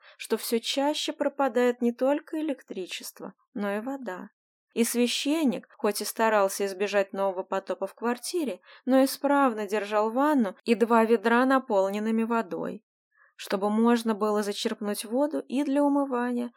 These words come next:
и для отправления других гигиенических потребностей.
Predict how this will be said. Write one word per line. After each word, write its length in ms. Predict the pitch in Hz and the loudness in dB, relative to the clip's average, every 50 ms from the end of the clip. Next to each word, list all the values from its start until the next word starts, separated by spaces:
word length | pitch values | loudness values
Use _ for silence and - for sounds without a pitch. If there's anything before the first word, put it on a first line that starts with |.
| - _ | -14 _
и 140 | - 220 226 | 0 0 0
для 180 | 196 214 220 214 | 2 2 0 0
отправления 640 | 214 - - 220 220 208 208 214 208 202 202 202 | 2 0 0 0 2 2 0 -2 -2 -2 -4 -4
других 500 | 180 196 190 196 180 - 170 196 220 220 | -4 -4 -6 -6 -6 -6 -6 -6 -6 -6
гигиенических 920 | - 254 233 220 208 208 196 180 175 170 170 - 185 190 - - 190 180 - | -6 -8 -8 -6 -4 -6 -6 -6 -8 -10 -10 -10 -12 -12 -12 -12 -14 -14 -10
потребностей. 960 | - 190 190 - 180 175 170 165 170 - - - - - - - 240 220 | -8 -8 -8 -8 -10 -10 -8 -8 -8 -10 -12 -14 -14 -14 -16 -18 -18 -20